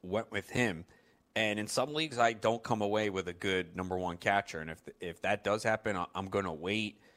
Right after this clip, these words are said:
And, you know, I'll try and get one okay one, but we know the, the drop-off is pretty severe, uh, after, you know, the top seven or so. And obviously the position took a hit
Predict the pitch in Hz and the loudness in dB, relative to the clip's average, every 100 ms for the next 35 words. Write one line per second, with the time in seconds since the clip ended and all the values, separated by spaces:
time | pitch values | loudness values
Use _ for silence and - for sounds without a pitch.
0 | - - 95 92 87 87 87 90 82 82 | -20 -8 -4 -2 -2 -4 -6 -4 -2 -2
1 | - 98 95 95 92 87 92 101 101 98 | 0 0 0 0 0 0 -2 -2 0 -2
2 | 82 _ _ _ 98 104 - 101 107 110 | -8 _ _ _ -4 -4 -2 -2 0 0
3 | 107 95 95 107 110 90 87 - _ _ | -2 -4 -2 0 2 0 -2 -6 _ _
4 | 98 95 95 101 92 82 87 73 - - | -4 2 2 4 0 -2 -6 -14 -16 -4
5 | 123 87 - 78 85 95 78 80 _ _ | -4 -4 -8 -10 -4 -2 -2 -6 _ _
6 | _ 90 80 78 - 90 87 90 87 85 | _ -2 -2 -2 -2 -2 -2 -2 -2 -2
7 | 76 - _ _ 98 78 80 - 98 - | -4 -12 _ _ -8 -6 -6 0 0 0
8 | - - 98 107 85 - 85 82 85 92 | -4 0 0 0 -4 -4 -2 0 2 0
9 | 90 - 85 82 104 95 - 85 104 90 | 0 -6 -10 -10 -8 -6 -6 -6 -6 -4
10 | 90 104 - | 0 0 0